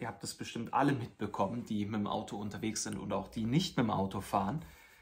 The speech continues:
Es ist verdammt teuer geworden, gerade mit dem Auto zu fahren. Also das ist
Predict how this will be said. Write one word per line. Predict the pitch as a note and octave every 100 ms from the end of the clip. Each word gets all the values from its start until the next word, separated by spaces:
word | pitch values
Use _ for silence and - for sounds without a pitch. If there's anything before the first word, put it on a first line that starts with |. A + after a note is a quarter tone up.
| - _ _ _ _ _ _ -
Es | - -
ist | C3+ -
verdammt | - A2 G#2 G#2 -
teuer | - - -
geworden, | - G#2+ - G2 -
gerade | - G2
mit | F#2+
dem | G2+
Auto | - - -
zu | -
fahren. | - - -
Also | D#2 -
das | G2+ A2 - -
ist | - D2 - - - -